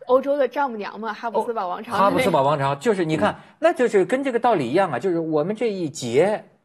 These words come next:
Speaker 2: 呃，那到换到今天的这个，这个商业社会、资本社会来说，
Speaker 3: 嗯。
Speaker 2: 我们这一结，多少资本就媾和在一起了，我们这一离，
Speaker 3: 嗯。
Speaker 2: 多少股票就烟消云散了。你说他是不是有点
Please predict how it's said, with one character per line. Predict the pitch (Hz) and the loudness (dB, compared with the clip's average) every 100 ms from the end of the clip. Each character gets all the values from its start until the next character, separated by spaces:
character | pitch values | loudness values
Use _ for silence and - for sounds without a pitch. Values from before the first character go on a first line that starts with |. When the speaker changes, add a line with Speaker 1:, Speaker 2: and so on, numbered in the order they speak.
| _ _ _ - | _ _ _ -4
Speaker 2:
呃， | 220 | 0
那 | 226 | 2
到 | 240 185 | 2 0
换 | - 240 | 2 2
到 | 180 | 4
今 | 143 247 233 | 2 0 0
天 | 214 190 | 0 2
的 | 170 | 0
这 | 139 | 0
个， | 117 | -2
这 | 107 | -4
个 | 104 | -6
商 | - 202 | -4 -2
业 | 240 | -2
社 | 139 110 | -2 -4
会、 | - 101 | -2 -4
资 | 92 233 | -2 0
本 | 180 | 0
社 | - 101 | -2 -4
会 | 95 | -4
来 | 82 85 | -4 -4
说， | 95 | -4
Speaker 3:
嗯。 | 110 | -4
Speaker 2:
我 | 123 | -4
们 | 185 | -2
这 | 190 | -2
一 | 110 | -2
结， | - 90 92 143 151 _ _ _ _ | -8 -8 -6 -6 -8 _ _ _ _
多 | 113 175 | -6 -6
少 | 92 | -6
资 | 82 196 214 | -10 -6 -6
本 | 82 67 | -6 -12
就 | 90 | -10
媾 | - 104 | -2 -4
和 | - 80 | -4 -10
在 | 85 | -10
一 | 78 | -12
起 | - - | -14 -16
了， | - _ _ - - | -18 _ _ -20 -2
我 | 151 196 | 2 2
们 | 254 | 2
这 | 277 | 2
一 | 196 143 | 4 2
离， | 123 127 151 254 247 - - _ _ | 2 4 4 6 4 0 -14 _ _
Speaker 3:
嗯。 | 175 165 160 | -14 -10 0
Speaker 2:
多 | 202 | 2
少 | 214 202 | 2 0
股 | 139 104 | -2 -6
票 | - 233 123 | 0 0 0
就 | 117 92 | -2 -6
烟 | 113 98 | -6 -8
消 | 101 | -8
云 | 87 85 | -8 -8
散 | 92 80 | -10 -10
了。 | - _ _ _ _ _ | -14 _ _ _ _ _
你 | - 135 | -6 -2
说 | 190 | 0
他 | 190 | -2
是 | 185 185 | -4 -6
不 | 135 | -4
是 | 117 | -4
有 | 127 | -4
点 | 110 | -4